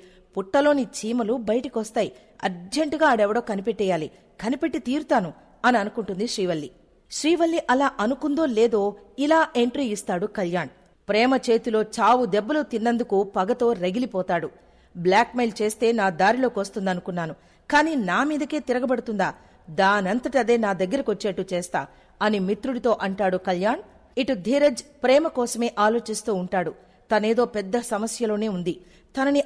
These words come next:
అలాగే వదిలేస్తే మరింత ప్రమాదంలో పడుతుంది, అదేంటో తెలుసుకోవాలి, ప్రేమని ఆ సమస్య నుంచి బయటపడేయాలి, ఆ సమస్య ఏంటో తెలుసుకోవడం ఎలా అని ఆలోచిస్తూ ఉంటాడు. ఇంతలో శ్రీవల్లి బొకే పట్టుకుని ఎంట్రీ ఇస్తుంది.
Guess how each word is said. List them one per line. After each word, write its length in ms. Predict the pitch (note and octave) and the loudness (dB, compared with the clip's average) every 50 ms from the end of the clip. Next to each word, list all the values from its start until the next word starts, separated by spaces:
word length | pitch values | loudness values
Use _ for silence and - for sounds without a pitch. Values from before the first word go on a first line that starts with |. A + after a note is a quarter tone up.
| - | 0
అలాగే 320 | G3+ A3+ C4 C4+ A3+ D4 C#4+ | 0 2 2 2 2 0 0
వదిలేస్తే 500 | A#3+ G#3+ F#3+ A#3 A#3+ A#3 A#3 - C4 A#3+ | 0 0 2 2 2 2 2 0 0 0
మరింత 400 | A3 F#3 F#3+ G#3+ C4+ C#4 C4 C4+ G#3 G#3 | 2 2 0 0 0 -2 -4 -4 -4 -2
ప్రమాదంలో 460 | G3+ G3 G#3+ A#3 A3+ A#3+ A3+ A3 A3+ | -2 0 0 0 -2 -2 -2 -4 -2
పడుతుంది, 480 | A3 F#3 F3+ F3 - G3 F3 E3 E3+ - _ _ _ _ - F#3 | -2 -4 -6 -6 -6 -8 -8 -8 -10 -10 _ _ _ _ -4 -2
అదేంటో 340 | F#3+ F#3 F#3+ A3 A3 C4 | 0 0 0 0 -2 -4
తెలుసుకోవాలి, 640 | B3 - F#3+ F#3+ F#3+ - - - F#3+ F3 E3 D#3 D3+ - - - _ - - | -2 -2 -2 -4 -4 -6 -4 -2 0 0 0 -2 -4 -10 -16 -20 _ -4 0
ప్రేమని 320 | G3 G3 G#3+ A#3 A3+ G#3+ | 0 2 2 2 2 2
ఆ 100 | F#3 E3+ | 0 0
సమస్య 460 | F#3 - - G3 G#3+ A#3+ - - C4+ | -2 -2 -2 -2 -4 -4 -4 -2 -2
నుంచి 380 | A3+ F#3+ F#3 F3+ - - G#3 A3 | -2 -2 -2 -4 -6 -6 -6 -6
బయటపడేయాలి, 800 | F#3+ D#3 F3 F#3 G#3+ C4 - - E3+ E3+ E3+ E3+ D#3+ D3+ D3 - - _ _ _ _ - A#3 | -4 -2 -2 -2 -2 -4 -4 -4 -4 -2 0 -2 -2 -2 -6 -10 -12 _ _ _ _ 0 2
ఆ 120 | A#3+ C4 | 2 2
సమస్య 440 | B3 - A3 G3 A#3 B3+ - - A#3 | 2 0 -4 -4 -4 -4 -2 -2 -2
ఏంటో 240 | G#3 G3+ G#3 G#3+ G#3 | -2 0 -2 -4 -4
తెలుసుకోవడం 640 | G#3 - F#3+ G3 G3+ - - A3 G#3 G3+ G3+ F#3+ E3 | -2 -4 -4 -4 -6 -6 -4 -4 -2 -2 -2 -4 -4
ఎలా 260 | F3 F3 G#3 A#3 B3 A#3+ - - - - _ - | -2 0 0 0 -2 -4 -8 -20 -20 -16 _ -2
అని 160 | A3+ A#3 A#3 A3 - - | 0 0 0 0 0 0
ఆలోచిస్తూ 540 | F#3+ G#3+ A#3 B3+ - - G3+ F#3+ - A#3 G3+ | 2 2 2 0 -2 -4 -10 -8 -4 -4 -4
ఉంటాడు. 440 | E3+ E3 - G3 F3+ F#3 G#3+ C4 B3+ - - _ _ - | -4 -4 -2 -2 0 0 0 -4 -6 -10 -20 _ _ 0
ఇంతలో 340 | A#3 C4 B3 C#4 B3+ A#3+ A#3+ | 0 0 2 2 2 2 0
శ్రీవల్లి 560 | A#3 - - C4 B3+ C4 A#3+ G#3 G#3 G#3+ G#3+ - - - - - | 0 -2 -4 -2 0 0 0 0 -2 -4 -4 -6 -12 -20 -12 -4
బొకే 340 | F3+ E3+ A#3 A#3 A#3+ E4 E4 | 2 2 4 4 4 0 -2
పట్టుకుని 500 | - A#3+ A3 A3+ - - A3 G#3+ G#3 - - | 0 -2 -4 -4 -2 -2 -2 -2 -2 -2 -4
ఎంట్రీ 280 | G#3 G#3 G3+ A3 A3 | -4 -4 -2 -2 -2
ఇస్తుంది. 420 | F#3+ F#3 F#3+ - G3+ F3+ E3 D#3 | -2 -2 -4 -6 -8 -6 -6 -8